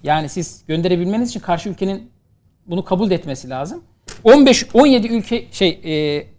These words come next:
on beş ülkeyle artı Avrupa Birliği, içinde Avrupa Birliği, e, ülke, Avrupa Birliği de bir ülke gibi. E, bunlara da biz geri kabul anlaşması imzalamışız. Artık, e, geri, e, sınır dışları kolaylaştırmak için on yedi ülkeye teklif etmişiz ama daha kritik bir şey daha yapmışız.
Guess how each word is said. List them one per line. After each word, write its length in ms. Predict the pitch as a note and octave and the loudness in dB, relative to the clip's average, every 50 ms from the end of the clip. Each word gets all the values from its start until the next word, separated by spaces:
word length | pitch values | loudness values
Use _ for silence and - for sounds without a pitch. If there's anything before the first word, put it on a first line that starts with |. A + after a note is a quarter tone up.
| _ _ - | _ _ 4
on 220 | G#3+ B3+ C4+ B3+ | 6 6 6 6
beş 200 | B3 A3 - - - | 2 0 -4 -6 -4
ülkeyle 680 | G#3+ G#3 F#3+ - - A3+ A#3 A3 G3 F#3 E3 D3 - - - _ _ _ _ _ _ _ _ _ _ _ _ _ _ _ _ _ _ _ _ - | -4 -4 -2 -2 -2 -2 0 2 2 2 2 0 -2 -8 -20 _ _ _ _ _ _ _ _ _ _ _ _ _ _ _ _ _ _ _ _ 4
artı 260 | D#3+ E3+ G3 G3 C4+ | 6 6 6 6 4
Avrupa 340 | B3+ A3+ A3 G3+ F3+ F#3 F3 | 4 4 4 4 4 2 2
Birliği, 440 | F3+ F#3 E3 D#3 D#3 D3+ D3 E3 - - _ _ _ _ _ - | 2 2 0 0 0 -2 -2 -4 -8 -14 _ _ _ _ _ -10
içinde 240 | F3 - G#3 G3 G3 | -6 0 4 4 6
Avrupa 220 | G3+ F#3 G3+ F#3+ | 6 4 4 2
Birliği, 440 | G3 F#3+ E3 E3+ E3+ E3+ F3 E3+ - - - | 0 2 2 4 4 4 2 0 -4 -14 -12
e, 140 | D#3 D#3 D3+ | -10 -10 -8
ülke, 260 | - F3+ D#3+ - F3+ - - - | -8 -8 -8 -8 -10 -6 0 4
Avrupa 300 | D#3+ F3+ E3+ D3 F#3+ F3 | 4 4 4 2 0 0
Birliği 160 | F#3 E3+ E3 | 0 0 0
de 80 | E3 | 0
bir 100 | E3 G3 | 2 2
ülke 220 | F3 E3 C#3+ - C#3+ | 0 0 0 -2 -4
gibi. 280 | C3 C3 B2+ C4+ E4 - _ _ _ _ _ _ _ _ - | -4 -4 -6 -6 -8 -10 _ _ _ _ _ _ _ _ -6
E, 500 | D3+ D3+ D3+ D3 D3 D3 D3 C#3+ C#3 C#3+ | -2 0 0 2 2 0 -2 -4 0 2
bunlara 480 | E3+ G#3+ A3+ A#3+ B3 B3 B3 B3 B3 A3+ | 4 6 8 8 10 10 10 10 10 10
da 220 | A3 G3+ F#3 F3 | 10 8 8 6
biz 160 | G3 F3+ D#3 | 2 -2 2
geri 180 | D3+ F3+ F#3+ G3+ | 4 4 4 4
kabul 200 | - G#3 G3 G3+ | 2 0 0 2
anlaşması 480 | G3+ G3 G3 F3 - F#3+ E3+ - - | 2 2 2 0 0 -2 -4 -4 -4
imzalamışız. 800 | D#3 E3+ F3 E3 G#3+ G#3+ A3+ A#3 A#3 - - B3+ A#3+ - - - - | -2 -2 2 2 4 4 4 2 0 0 -4 -6 -6 -8 -12 -6 -2
Artık, 260 | F#3+ F3+ F3+ - F#3 - - _ _ - | 0 0 0 -2 -8 -14 -16 _ _ -10
e, 260 | D3+ D3+ D3+ D3 D3+ | -6 -6 -4 -4 -6
geri, 600 | D3+ - D#3 D3+ D#3 F3 F3+ F3+ F3+ F3+ - D#3 D3+ | -8 -10 -6 0 4 4 6 4 4 0 -6 -8 -6
e, 360 | D3 D3 C#3+ C#3 C#3 C3+ C#3 | -4 -4 -4 -4 -4 -6 -6
sınır 280 | C#3 - F3+ F3+ E3+ E3+ | -6 -4 -2 -2 0 -2
dışları 300 | E3 - F#3+ E3+ D#3+ - | -2 -2 -2 -2 -2 -2
kolaylaştırmak 560 | F3+ E3+ E3 E3 E3+ D#3+ - E3 E3 D#3 - | -2 0 0 0 -2 -4 -4 -6 -6 -6 -8
için 160 | - A#3+ A3+ - | -10 -8 -2 0
on 180 | A3 A#3 B3+ | 2 4 4
yedi 140 | B3 A#3 G#3+ | 2 2 0
ülkeye 280 | G#3 F#3+ - G#3 F3+ - | -2 -2 -2 -2 -2 -2
teklif 280 | - F3+ - - - | -2 -6 -8 -6 -8
etmişiz 380 | B3 A#3 - A#3+ A3 C4 B3+ - - | -8 -6 -6 -8 -8 -10 -10 -8 -6
ama 180 | G3+ G#3+ G3+ | -4 -2 0
daha 180 | G#3 A3 A#3+ A#3 | 0 0 0 0
kritik 220 | A#3+ G#3+ G3+ G3 | -4 -8 -8 -10
bir 60 | - - | -14 -10
şey 120 | A3 G3 | -6 -2
daha 120 | G#3 G3 | -2 0
yapmışız. 420 | G3+ F#3 - C#3 B2+ - G#2+ _ | 0 -2 -4 -8 -16 -20 -20 _